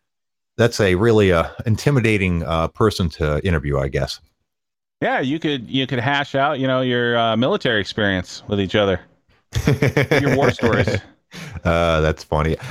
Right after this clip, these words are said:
Speaker 1: I remember one time when people were giving me shit about the entire, uh, you know,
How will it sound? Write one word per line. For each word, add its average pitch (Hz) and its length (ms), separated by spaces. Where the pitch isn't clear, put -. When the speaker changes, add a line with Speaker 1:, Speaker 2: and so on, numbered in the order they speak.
Speaker 1:
I 117 100
remember 131 220
one 110 200
time 104 240
when 90 120
people 82 520
were 76 160
giving 85 260
me 76 100
shit 85 260
about 76 260
the 80 100
entire, 76 560
uh, 71 260
you 80 80
know, 71 240